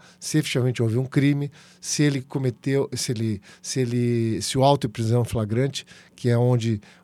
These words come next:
ah, o cidadão pode observar por que que ele foi preso, quem que fo-, ah, quem que o levou preso,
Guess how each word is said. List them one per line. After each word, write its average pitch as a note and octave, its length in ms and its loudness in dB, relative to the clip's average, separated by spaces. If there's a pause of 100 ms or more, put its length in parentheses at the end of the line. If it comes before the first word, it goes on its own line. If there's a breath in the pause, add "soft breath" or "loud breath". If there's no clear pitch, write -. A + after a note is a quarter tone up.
ah, G#2 640 -6
o - 60 -12
cidadão B2 320 -2
pode A#2 380 0
observar A2+ 520 -2 (280 loud breath)
por C3 140 2
que E3 160 -2
que D#3+ 80 -4
ele B2 60 -2
foi C3 120 0
preso, B2 400 2
quem E3+ 240 2
que D#3+ 100 -8
fo-, - 160 -14
ah, A2 300 -6
quem C#3+ 200 -6
que D3+ 160 -10
o C3+ 40 -2
levou A#2+ 300 0
preso, A#2+ 420 0